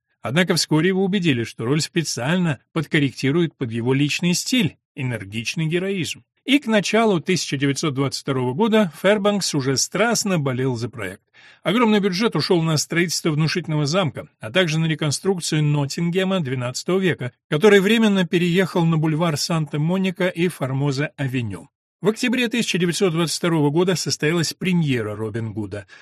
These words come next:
Она прошла в недавно открытом египетском театре Граумана на Голливудском бульваре.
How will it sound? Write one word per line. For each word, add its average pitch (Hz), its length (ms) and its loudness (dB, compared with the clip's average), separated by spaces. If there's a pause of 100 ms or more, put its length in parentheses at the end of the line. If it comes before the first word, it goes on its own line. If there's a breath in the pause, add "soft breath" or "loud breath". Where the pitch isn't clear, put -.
(200 loud breath)
Она 220 200 4
прошла 190 380 4
в 160 60 2
недавно 165 360 4
открытом 175 480 2
египетском 151 720 0
театре 117 560 -2
Граумана 101 600 -2
на 120 400 -4
Голливудском 135 500 -2
бульваре. 139 380 -4